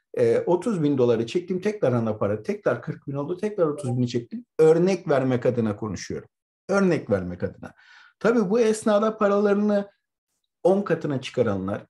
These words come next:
yirmi katına çıkaranlar oldu. Fakat beklenti ne? Beklenti şu:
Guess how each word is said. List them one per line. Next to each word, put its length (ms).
yirmi 440
katına 360
çıkaranlar 500
oldu. 380
Fakat 480
beklenti 640
ne? 280
Beklenti 500
şu: 280